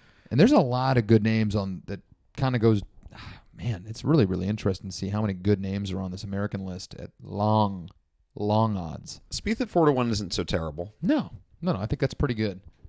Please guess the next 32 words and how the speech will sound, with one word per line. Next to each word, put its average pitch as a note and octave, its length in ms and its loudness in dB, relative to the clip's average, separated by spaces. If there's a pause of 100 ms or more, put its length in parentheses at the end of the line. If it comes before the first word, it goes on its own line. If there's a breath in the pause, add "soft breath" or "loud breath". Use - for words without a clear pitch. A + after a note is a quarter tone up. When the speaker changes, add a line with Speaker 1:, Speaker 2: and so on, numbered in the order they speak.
(160)
Speaker 1:
Uh, G2+ 280 -6
Pat B2+ 280 0
Reed B2+ 160 -8
at B2 80 -8
thirty B2 260 -6
to B2 80 -2
one, A#2+ 300 -4
J A2+ 180 -6
B A2+ 100 0
Holmes A2+ 260 -2
at - 120 -8
Speaker 2:
Reed B2 320 2
at, C#3 100 4
Speaker 1:
thirty-five - 20 -6
to A#2 40 -2
one. B2+ 40 2
Speaker 2:
Reed C3+ 160 6
at A#2+ 120 0
thirty A2+ 240 2
to F2+ 80 -2
one E2+ 180 -2
is D#2+ 140 -8
good, D2+ 220 -4
too. D#2 320 -2
Speaker 1:
Russell A#2 260 -4
Henley A#2 360 -4
at G2+ 100 -8
thirty-five A#2+ 460 -4
to A#2 80 0
one, B2 420 -2
off A2+ 80 -4
his C#3+ 80 2